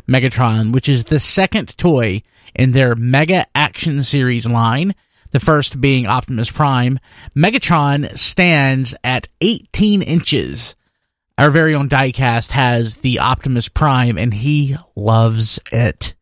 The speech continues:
The toy is fully posable with seventy-two points of articulation, including articulated fingers. It has metallic paint finishing.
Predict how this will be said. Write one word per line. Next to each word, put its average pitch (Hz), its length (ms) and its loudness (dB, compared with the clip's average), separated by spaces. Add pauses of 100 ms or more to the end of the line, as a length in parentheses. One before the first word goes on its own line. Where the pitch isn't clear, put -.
(340)
The 143 60 2
toy 180 200 4
is 156 100 0
fully 214 360 0
posable 190 420 0
with 160 100 -2
seventy-two 185 680 -2
points 165 400 0
of 143 100 -2
articulation, 139 1040 -2
including 139 640 0
articulated 113 960 -4
fingers. 104 600 -4 (400)
It - 80 -2
has 156 380 2
metallic 160 480 -2
paint 180 280 0
finishing. 214 600 -2